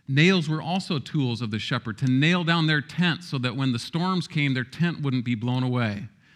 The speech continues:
right? And so he's saying these collected sayings are like nails. They're like, they're like firmly embedded things that you can count on, that, that, that you can depend upon, right? And the, the words of the wise given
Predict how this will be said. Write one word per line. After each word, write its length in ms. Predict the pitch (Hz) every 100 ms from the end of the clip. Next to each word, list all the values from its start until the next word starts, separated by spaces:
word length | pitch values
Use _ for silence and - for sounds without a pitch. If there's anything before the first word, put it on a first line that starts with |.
| _ _ _ _
right? 340 | 120 127 143 131 - _ _ _ _ _ _ _ _ -
And 120 | 147
so 360 | 151 175 165 - _ _ _ _
he's 160 | 165
saying 240 | - 196 180
these 100 | -
collected 460 | - 185 190 156
sayings 420 | - 180 208 175
are 40 | 135
like 180 | 139 139
nails. 400 | 156 190 147 147
They're 100 | 139
like, 300 | 143 135 - -
they're 140 | - 147
like 200 | 127 131
firmly 540 | - - 190 190 185
embedded 340 | 165 160 160
things 220 | 175 165 135
that 80 |
you 160 | 160 165
can 180 | 165 139
count 500 | - - 151 180 -
on, 220 | 123 104
that, 160 | 113 135
that, 180 | 143 - - - _
that 80 | 156
you 140 | 156 175
can 140 | 165
depend 420 | 139 127 147 180
upon, 480 | 156 - 117 92 82 - _ _ _ _ _ _ _ _ _ _
right? 280 | 131 147
And 160 | 156 147
the, 80 | 139
the 180 | 143 139
words 400 | 131 180 208 202
of 80 |
the 80 | 170
wise 480 | 151 147 139 143 123
given 640 | 123 156 185 190 185 -